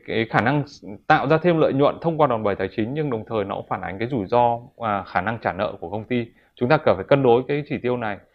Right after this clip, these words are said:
Và các phần tiếp theo của chúng ta, ờ, thì chúng ta sẽ có các cái, cái mô hình để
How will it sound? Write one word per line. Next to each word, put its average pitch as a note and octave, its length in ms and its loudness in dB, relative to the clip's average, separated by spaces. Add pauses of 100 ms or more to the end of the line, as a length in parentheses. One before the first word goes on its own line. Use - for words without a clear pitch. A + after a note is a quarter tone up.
(220)
Và A#2 120 4
các F#3 220 4
phần C#3+ 140 4
tiếp F3+ 200 2
theo E3+ 260 4
của A#2 140 2
chúng A#2+ 140 -12
ta, C#3+ 300 0 (160)
ờ, G#2 420 -10
thì A#2 180 -4
chúng A#2+ 120 -8
ta C#3 80 2
sẽ B2 160 -6
có G#2+ 300 2
các D3 200 -2
cái, A#2+ 220 -4 (180)
cái C3 500 -6
mô C#3+ 220 6
hình C#3 200 6
để G2 140 0